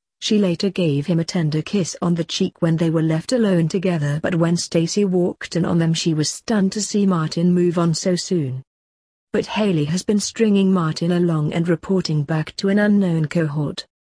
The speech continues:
Her scheming ways has led some viewers to believe that she is working with the Slater family. Kat, Big Mo, and Jean Slater are set to return to Walford later this year.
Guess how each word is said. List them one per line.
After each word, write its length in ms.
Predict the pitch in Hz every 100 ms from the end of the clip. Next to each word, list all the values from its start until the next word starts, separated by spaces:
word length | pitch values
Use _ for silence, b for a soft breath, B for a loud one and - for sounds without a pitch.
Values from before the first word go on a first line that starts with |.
| _ _ _ _ -
Her 140 | 185
scheming 600 | - - 196 175 185 185
ways 420 | 160 143 143 - _
has 180 | 190 185
led 260 | 180 170 160
some 260 | - 220
viewers 420 | 208 196 160 156 -
to 120 | 185
believe 480 | 202 214 208 147 151
that 120 | 156
she 160 | 196
is 120 | 185 175
working 580 | 196 220 - 160 151
with 140 | 160 160
the 80 | 170
Slater 540 | - 190 175 156 156
family. 480 | - 165 143 135 151 _ _ _ _ _ _ -
Kat, 460 | - 175 160 - - _
Big 180 | 196 175
Mo, 300 | 165 147 147 _ -
and 180 | 185 175
Jean 360 | 175 170 170
Slater 520 | - - 190 147 - 156
are 340 | 180 156 151
set 240 | - 196
to 100 | -
return 480 | 190 180 - 160 151
to 100 | 151
Walford 560 | 180 208 202 202 220 180
later 360 | 190 185 180
this 240 | 165 165 -
year. 360 | 165 139 143